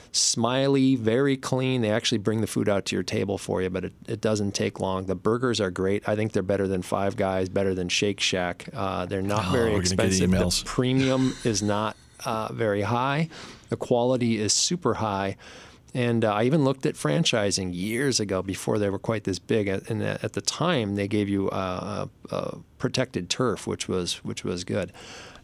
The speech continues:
Speaker 1: Um, and so they've grown like crazy. And when we are on a road trip,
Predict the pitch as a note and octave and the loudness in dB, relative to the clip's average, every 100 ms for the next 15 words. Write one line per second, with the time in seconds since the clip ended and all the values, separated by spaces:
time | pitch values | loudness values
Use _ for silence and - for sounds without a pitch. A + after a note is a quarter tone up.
0 | - G#2 G2+ F#2+ G2 - G#2+ F#2+ A#2 G#2+ | -4 -2 0 -2 -4 -2 -2 0 2 2
1 | C3+ C#3 B2+ A#2 G#2 - B2 C3+ A#2+ G#2 | 2 2 2 0 0 0 2 2 2 0
2 | G2+ - A2 G#2+ G#2+ G#2 G#2+ G#2 C3 C#3 | -2 -2 0 0 0 0 0 2 2 2
3 | C3 A#2+ A#2 G#2 A#2+ A#2 A#2+ G2 | 2 0 2 2 2 0 0 -2